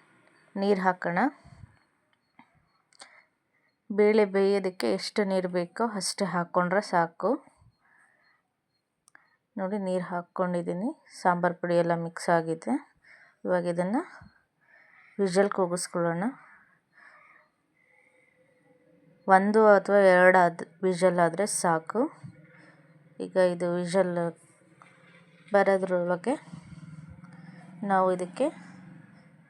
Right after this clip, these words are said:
ಮಸಾಲೆ ರೆಡಿ ಮಾಡ್ಕೊಳ್ಳೋಣ. ಇದಕ್ಕೆ ಹಸಿ ತೆಂಗಿನಕಾಯಿ ಮತ್ತು ಹುರ್ಗಡ್ಲೆನ ಹಾಕ್ಕೋತಾ ಇದ್ದೀನಿ. ಬೇಕು ಅಂದರೆ ನೀವು ಟೊಮೆಟೊ ಹಾಕ್ಕೋಬೋದು. ನಾನು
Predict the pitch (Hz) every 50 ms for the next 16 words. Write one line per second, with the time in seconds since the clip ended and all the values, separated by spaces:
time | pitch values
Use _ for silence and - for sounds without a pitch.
0 | _ _ _ _ _ _ _ _ _ _ _ _ _ _ _ _ _ _ _ _
1 | _ _ _ _ - 202 190 185 - 196 190 202 202 185 185 175 180 180 180 175
2 | 175 175 - - - 175 175 170 170 170 180 202 247 311 339 - - - - -
3 | - _ _ - - - _ _ _ _ _ _ _ _ _ _ _ - 196 185
4 | 190 180 - - - 254 277 - _ _ _ _ _ _ _ _ - - 208 196
5 | - - 208 196 196 - 190 190 190 190 202 202 196 190 - 190 185 175 175 202
6 | 254 294 - _ _ _ _ _ _ _ _ _ _ _ _ - _ _ _ -
7 | 196 190 185 - - 233 262 262 220 180 196 190 185 180 185 190 185 185 185 180
8 | 180 175 185 233 294 311 - 214 190 175 - - 180 180 - 175 170 165 170 170
9 | 170 175 196 240 277 277 - _ _ _ _ _ _ _ _ - _ - _ _
10 | _ _ _ _ - 214 202 202 196 190 - - 208 208 196 190 190 190 196 190
11 | 190 190 190 202 208 208 - 196 185 190 190 185 202 196 180 180 180 - - 175
12 | 170 165 165 165 165 220 220 208 190 180 180 180